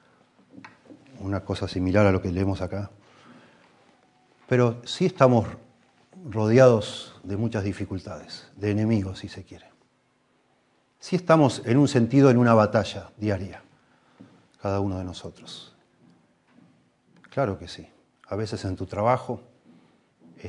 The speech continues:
el, el ambiente en tu trabajo es un ambiente que hace que vos no estés tranquilo, vos no sabés si esta, la semana que viene vas a seguir trabajando allí. Tenés gente que está en contra tuyo, hay gente que está molesta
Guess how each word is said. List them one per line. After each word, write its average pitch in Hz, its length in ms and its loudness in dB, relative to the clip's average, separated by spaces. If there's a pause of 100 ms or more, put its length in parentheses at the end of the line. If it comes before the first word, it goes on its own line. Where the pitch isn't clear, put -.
(160)
el, 95 260 -8
el 101 160 -4
ambiente 104 440 0
en 95 80 0
tu 92 80 -6
trabajo 110 360 2
es - 140 -8
un 98 80 -4
ambiente 98 380 -4
que 92 300 -14 (500)
hace 101 240 -6
que 95 80 -4
vos 104 120 -2
no 101 60 -4
estés 101 220 -10
tranquilo, 107 440 -8
vos 107 120 -4
no 107 80 -6
sabés 101 260 -4
si - 80 -10
esta, 95 240 -10
la 104 80 -10
semana 104 260 -2
que 95 80 -4
viene 101 140 0
vas 95 140 -6
a 98 40 -8
seguir 98 220 -6
trabajando 92 440 -10
allí. 101 220 -14 (1400)
Tenés 110 240 -2
gente 107 220 -2
que 92 80 0
está 87 120 -4
en 95 80 -4
contra 92 260 -4
tuyo, 107 260 -10
hay 101 80 -2
gente 139 180 2
que 113 60 2
está 113 140 2
molesta 117 580 0